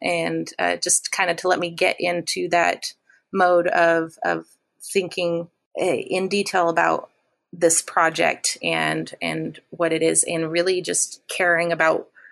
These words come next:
where it's going, what needs to be involved in it. Um, and, and just occasionally I, I've gotta pull those extra hours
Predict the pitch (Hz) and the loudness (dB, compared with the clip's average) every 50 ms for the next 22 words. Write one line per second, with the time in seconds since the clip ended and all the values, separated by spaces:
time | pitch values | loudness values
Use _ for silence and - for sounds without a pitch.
0 | - _ _ _ - - 170 175 175 165 165 165 165 - - - 180 - 175 165 | -20 _ _ _ -20 -8 0 2 4 6 6 4 4 0 -2 -2 0 2 4 4
1 | 160 160 156 160 156 160 165 - 165 165 160 156 - - - 160 160 160 156 156 | 4 2 0 2 2 2 2 2 2 0 0 0 -2 -2 -2 -2 -2 0 0 0
2 | 156 151 160 - 160 156 156 151 156 156 - - - - - - - - 180 85 | 2 2 2 0 -2 -4 -4 -4 -2 -4 -4 -6 -4 -6 -6 -6 -2 -2 0 0
3 | - - - - - - - 185 190 185 156 - 220 208 - - - 95 - _ | 0 0 -2 -4 -6 -4 -2 0 0 2 2 2 2 2 0 -2 -6 -8 -10 _
4 | _ _ - 233 220 - 254 - - 254 247 247 240 233 214 208 190 175 175 180 | _ _ -4 -2 0 0 0 2 4 4 4 4 4 2 2 2 2 2 2 2
5 | 185 170 165 - 180 175 170 170 - 180 170 165 165 165 165 160 - 170 165 - | 2 0 0 0 0 0 0 0 2 2 2 4 4 2 2 2 0 -2 -2 -2
6 | - 156 151 151 151 151 151 156 160 - - - | 0 2 2 4 4 2 2 0 0 -2 -6 -10